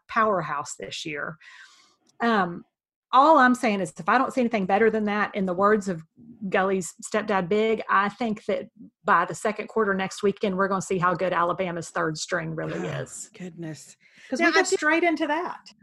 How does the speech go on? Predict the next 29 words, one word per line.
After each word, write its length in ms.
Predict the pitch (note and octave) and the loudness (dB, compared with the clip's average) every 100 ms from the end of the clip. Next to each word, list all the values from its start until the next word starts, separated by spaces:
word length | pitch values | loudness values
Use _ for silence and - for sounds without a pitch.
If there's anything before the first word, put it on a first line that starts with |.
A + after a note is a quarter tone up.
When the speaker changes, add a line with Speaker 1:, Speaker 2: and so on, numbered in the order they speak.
| - | 2
Speaker 2:
I 180 | C4 F4 | 4 4
think 360 | - G4 F#4 E4 | 4 4 6 4
y'all's 200 | C#4 B3+ | 0 0
defense 520 | C#4 D#4+ D#4+ G#3 - | -2 0 0 0 -2
looked 160 | F#3+ | -2
good, 340 | F3 A3+ A3+ E3 | 2 4 4 2
though. 240 | A2+ - | -2 -4
I 120 | - F#3+ | -2 0
think 320 | A#3+ B3 - | 0 0 2
that 220 | A3 G3 | 2 0
I 60 | - | 4
Speaker 1:
I 20 | G#3+ G#3+ | 8 8
Speaker 2:
thought 80 | B3 | 8
your 80 | C4+ F4 | 4 -2
Speaker 1:
agree. 220 | F#3+ - - | -4 -10 -2
Speaker 2:
I 60 | G3+ | 0
thought 240 | G#3+ G#3+ | 2 0
your 100 | A3 | -2
defense 500 | G#3+ C4+ - B3+ G3+ - _ G3+ - | -4 -4 -2 -2 -4 -12 _ -20 -6
played 240 | B3 G#3+ G#3 | 2 4 2
with 120 | F#3+ | 0
some 180 | F3 F3 | -4 0
fire. 540 | F#3+ A3+ A#3 E2 D#2+ | 2 4 2 0 -2
I 60 | G3 | -2
really 320 | G3+ A#3+ F#3+ | 0 0 0
did. 420 | G3+ G3+ C3+ E3 | 0 0 0 -4
Espe- 340 | - - A#3 G3 | -12 -10 -6 -2
Speaker 1:
I 180 | G#3+ | 0
agree. 600 | A3+ A#3+ D4 F3+ F3 F3+ | 0 0 -4 -6 -12 -18